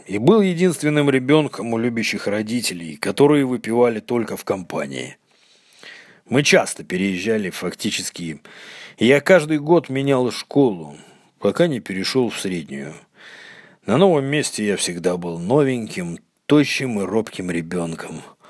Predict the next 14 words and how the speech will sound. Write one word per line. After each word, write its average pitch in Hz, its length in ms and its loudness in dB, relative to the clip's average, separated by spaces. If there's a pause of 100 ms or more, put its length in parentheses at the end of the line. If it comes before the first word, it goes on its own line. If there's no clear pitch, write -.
(360)
которого 107 720 2 (120)
испытывали 131 1400 0
и 120 140 2
обижали. 78 640 -6 (1300)
Как - 160 -8
только 180 240 4
я 165 120 0
начинал 135 520 2
ощущать 120 520 -2
себя 113 480 2
своим, 127 680 -2 (580)
мы 131 320 -2
снова 110 420 -2
переезжали. 76 760 -8